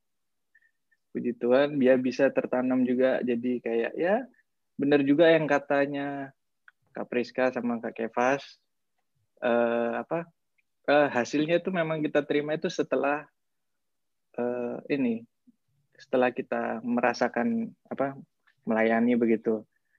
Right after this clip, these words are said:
Dan hasilnya itu jauh lebih banyak setelahnya dibanding waktu kita itu, tapi menurut aku sih. Dan untuk Kefas juga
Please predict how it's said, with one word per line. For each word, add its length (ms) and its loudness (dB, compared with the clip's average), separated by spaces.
Dan 240 0
hasilnya 460 2
itu 240 2
jauh 340 6
lebih 300 6
banyak 420 2
setelahnya 840 0
dibanding 560 2
waktu 240 -4
kita 400 -4
itu, 240 -6
tapi 320 0
menurut 320 2
aku 240 4
sih. 240 -2
Dan 280 0
untuk 280 0
Kefas 360 4
juga 320 6